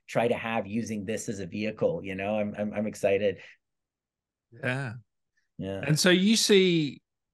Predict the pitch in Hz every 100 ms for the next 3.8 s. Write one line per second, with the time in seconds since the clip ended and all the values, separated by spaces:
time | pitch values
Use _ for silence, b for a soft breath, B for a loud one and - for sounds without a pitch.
0 | _ 175 160 156 147 131 131 - 110 101
1 | - 110 117 117 - 110 117 107 107 -
2 | 139 160 - 156 131 139 135 123 - 139
3 | 123 117 120 123 120 117 110 -